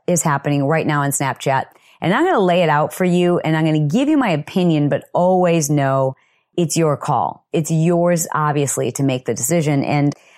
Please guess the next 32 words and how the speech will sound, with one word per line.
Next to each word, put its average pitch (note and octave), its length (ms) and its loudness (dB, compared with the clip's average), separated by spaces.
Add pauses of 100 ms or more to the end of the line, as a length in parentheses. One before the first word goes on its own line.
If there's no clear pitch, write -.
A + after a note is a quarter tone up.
sometimes E4+ 380 0
I C4+ 140 2
come G#3+ 180 0
across F3+ 300 -2
very E3 380 0
definitive, G#3 720 0 (240)
but E3+ 400 0
my E3 200 2
goal C4 560 2
is F3 260 0
for - 160 -4
you E3+ 380 2
to G3+ 80 0
look E3+ 200 0
at - 140 -4
things D#3 260 0
with D3 140 -2
an D3 80 0
open D3+ 380 0
mind C#3+ 340 0
and D3+ 160 0
decide, C#3 460 0
"Well, F3 240 0 (100)
you F#3 140 0
know, D3 160 0
I'm F#3 180 2
the F#3 80 2
exception F3+ 400 -2
to F3 100 0
the F#3 80 0
rule," A#3 280 2
or, D3+ 480 0